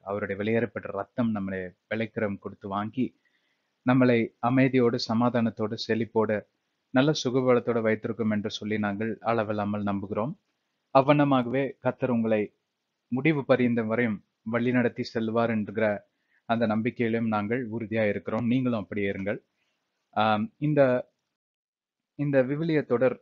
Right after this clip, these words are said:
ஆ, போதனையில் நாம் ஈடுபட்டிருக்கிறோம். இது பத்தாவது அத்தியாயம். இந்த விவிலிய தொடர் போதனையோட, ஆ, தலைப்பு வந்து, ஆ, ஆபத்தான நேரங்கள் மற்றும் ஆபத்தான மக்கள்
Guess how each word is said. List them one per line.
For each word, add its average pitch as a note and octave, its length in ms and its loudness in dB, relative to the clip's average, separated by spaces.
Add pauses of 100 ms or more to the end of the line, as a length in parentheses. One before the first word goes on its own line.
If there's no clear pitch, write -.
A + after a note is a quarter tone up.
(140)
ஆ, A2 320 0
போதனையில் A2+ 540 -2 (100)
நாம் A2+ 340 -2 (180)
ஈடுபட்டிருக்கிறோம். A2+ 720 -4
இது A2 160 -6
பத்தாவது B2 480 0
அத்தியாயம். G#2+ 520 -6 (960)
இந்த C3+ 580 2
விவிலிய E3 340 0
தொடர் C3+ 340 -2
போதனையோட, A#2 760 -4 (400)
ஆ, G#2 220 -2
தலைப்பு C#3+ 460 0
வந்து, B2 540 -2 (520)
ஆ, G2+ 360 -2
ஆபத்தான D3+ 560 0
நேரங்கள் A#2+ 480 -2
மற்றும் A#2+ 460 -6
ஆபத்தான A2+ 500 -4
மக்கள் G2+ 440 -8